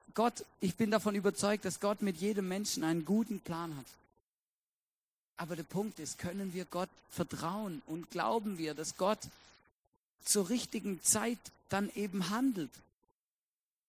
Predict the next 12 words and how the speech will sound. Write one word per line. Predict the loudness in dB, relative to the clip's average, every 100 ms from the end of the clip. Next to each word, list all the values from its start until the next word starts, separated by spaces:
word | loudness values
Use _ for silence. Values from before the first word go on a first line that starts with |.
| _ _ _ _ _ _ _ _ _ _ -6
Weil | -2
ich | -2 2
bin | 2 4
davon | 2 2
überzeugt, | 2 0 0 0 0 -4
am | -4
Anfang | 2 4 4 4 4
meiner | 4 4
Entscheidung | 2 0 2 2 0
steht | 0 0 0 2
Gott. | 0 -2 -12 _ _ _ _ _ _ _ _ _ _ _ _ _ _ _ _ _ _ _ _ _
Immer. | 2 4 2